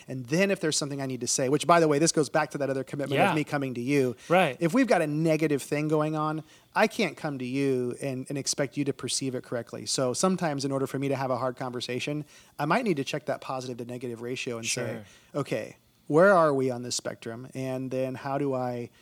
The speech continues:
Speaker 1: now talk to you about this?" So
Speaker 2: Right.
Speaker 1: that's a huge one. I think probably for me, uh,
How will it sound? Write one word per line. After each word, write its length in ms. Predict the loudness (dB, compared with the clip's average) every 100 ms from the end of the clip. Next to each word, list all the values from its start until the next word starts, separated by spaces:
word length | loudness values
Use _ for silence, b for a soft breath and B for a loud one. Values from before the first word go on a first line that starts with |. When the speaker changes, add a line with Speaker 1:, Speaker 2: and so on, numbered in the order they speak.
| b b
Speaker 1:
now 220 | -4 -4
talk 280 | -2 -6 -8
to 80 | -10
you 40 |
about 240 | -12 -12 -14
this?" 200 | -14 -8
So 200 | -4 -4
Speaker 2:
Right. 80 | -6 -14 B B B
Speaker 1:
that's 240 | 4 6
a 40 |
huge 220 | 4 4 2
one. 140 | 0
I 80 | 0
think 180 | -2 -2
probably 420 | 0 2 2 0
for 160 | -2 -4
me, 360 | -2 -2 -4 B B B B
uh, 160 | -10